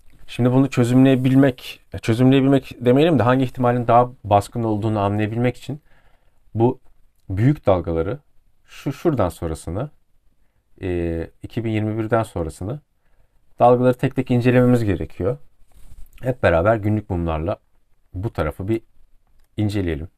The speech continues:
Şöyle bir zoom yapalım. Şimdi biliyorsunuz daha önceden de söylediğim gibi benim, bana mantıklı gelen şu an bir üçgenin, üçgen düzeltmenin içinde olduğumuz ve bu üçgen düzeltme bittikten sonra son bir dalga olarak beşi yapacağımız.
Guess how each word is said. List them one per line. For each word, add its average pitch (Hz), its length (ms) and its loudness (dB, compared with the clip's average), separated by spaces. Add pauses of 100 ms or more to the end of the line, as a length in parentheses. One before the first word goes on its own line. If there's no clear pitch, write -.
(140)
Şöyle 80 140 -10
bir 82 40 -8
zoom 90 160 -4
yapalım. 78 300 -8 (680)
Şimdi - 140 -16
biliyorsunuz 131 340 -2
daha 107 140 2
önceden 107 320 -2
de 107 40 -4
söylediğim 104 400 -4
gibi 80 280 -8 (840)
benim, 98 300 -6 (180)
bana 95 200 -4
mantıklı 98 480 -6
gelen 92 220 -4
şu 101 200 -6
an 95 180 -2
bir 104 140 -6
üçgenin, 104 600 -2
üçgen 98 360 -4
düzeltmenin 85 400 -8
içinde 82 280 -10
olduğumuz 78 520 -8 (800)
ve 107 100 -4
bu 107 100 0
üçgen 101 340 -4
düzeltme 90 500 -4 (380)
bittikten 95 500 -10
sonra 110 360 -4 (1080)
son 101 280 0
bir 80 80 -6
dalga 82 280 -2
olarak 101 500 -4
beşi 110 300 0
yapacağımız. 90 600 -4